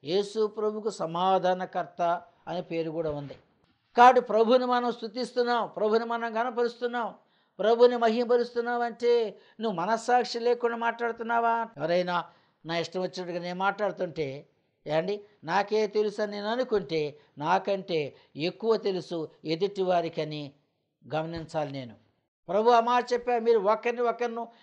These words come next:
హెచ్చించుకోండి, నువ్వు నాకంటే నీకే ఎక్కువ తెలుసు, నీకంటే నాకు తక్కువే తెలుసు"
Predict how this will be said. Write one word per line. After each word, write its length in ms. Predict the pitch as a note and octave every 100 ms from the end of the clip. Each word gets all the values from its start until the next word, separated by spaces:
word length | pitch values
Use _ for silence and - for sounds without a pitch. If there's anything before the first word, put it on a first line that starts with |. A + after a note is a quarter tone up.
| -
హెచ్చించుకోండి, 760 | G3 G3+ C4 B3 - B3+ A#3+ G#3
నువ్వు 180 | G#3
నాకంటే 420 | G3 A3 A#3+ B3 A#3+
నీకే 260 | C4+ C#4
ఎక్కువ 220 | C4 B3+
తెలుసు, 340 | A#3 A3 D#3+ - - _ _
నీకంటే 380 | C3+ D3 D3+ D#3
నాకు 240 | D3+ C#3+ -
తక్కువే 360 | D3 C#3+ D3 C3+
తెలుసు" 320 | C3+ A2 -